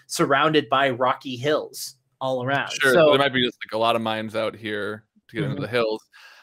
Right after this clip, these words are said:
Speaker 2: I, I think what I would wanna do is go to the, like, go outside, o-,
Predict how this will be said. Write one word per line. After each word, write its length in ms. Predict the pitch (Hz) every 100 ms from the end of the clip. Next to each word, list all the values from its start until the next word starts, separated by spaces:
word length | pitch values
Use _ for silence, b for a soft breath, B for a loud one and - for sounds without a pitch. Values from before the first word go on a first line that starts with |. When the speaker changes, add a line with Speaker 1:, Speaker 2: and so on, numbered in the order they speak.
| B
Speaker 2:
I, 120 | - -
I 80 | 175
think 320 | 175 247 285
what 140 | 233 180
I 80 |
would 100 | 160
wanna 300 | 127 127 143
do 360 | 120 110 107 107 - _ -
is 120 | 120
go 240 | 120 143
to 200 | 170 202
the, 380 | 165 147 127 117 -
like, 180 | 123 - _ -
go 180 | 113 135
outside, 520 | 165 170 - 135 135
o-, 200 | 135 131